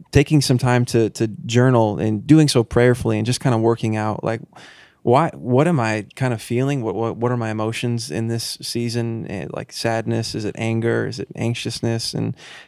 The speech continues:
kind of what's underneath that? Why am I feeling that? And trying to get clarity around that,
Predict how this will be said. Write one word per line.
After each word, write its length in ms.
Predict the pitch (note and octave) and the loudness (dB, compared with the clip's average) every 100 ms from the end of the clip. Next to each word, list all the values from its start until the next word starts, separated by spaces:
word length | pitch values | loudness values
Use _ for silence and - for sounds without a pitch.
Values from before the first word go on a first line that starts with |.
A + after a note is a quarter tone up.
| - | 0
kind 180 | C3 | 2
of 60 | A2 | 4
what's 240 | A#2+ C3+ | 2 2
underneath 440 | C3 A#2+ G#2+ A#2+ A#2+ | 2 2 0 -2 -2
that? 180 | C3+ A2+ | -4 -2
Why 260 | G#2+ G#2+ | -2 -2
am 120 | A#2+ B2+ | -2 -2
I 100 | B2 | -4
feeling 340 | C3+ C3+ C3 | -4 -4 -2
that? 220 | C3 C3 | -4 -4
And 140 | A#2 G2 C3 | -6 -8 -2
trying 160 | A#2 | 0
to 80 | A2+ | 0
get 140 | A2+ | -2
clarity 360 | - A2+ A2 A2 | -2 -2 -2 -2
around 240 | G#2+ G#2 G#2+ | -4 -4 -4
that, 300 | G#2+ G#2 | -4 -6